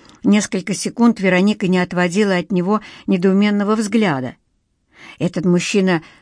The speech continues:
только внешне напоминал её брата, тогда как всё его существо изменилось до неузнаваемости. Зрелище было настолько жутким, что она едва не развернулась, чтобы убежать прочь от страшного наваждения.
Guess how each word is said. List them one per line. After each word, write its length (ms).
только 320
внешне 760
напоминал 560
её 280
брата, 480
тогда 380
как 380
всё 260
его 260
существо 680
изменилось 680
до 160
неузнаваемости. 1160
Зрелище 580
было 200
настолько 640
жутким, 560
что 220
она 120
едва 460
не 160
развернулась, 680
чтобы 320
убежать 500
прочь 480
от 160
страшного 640
наваждения. 800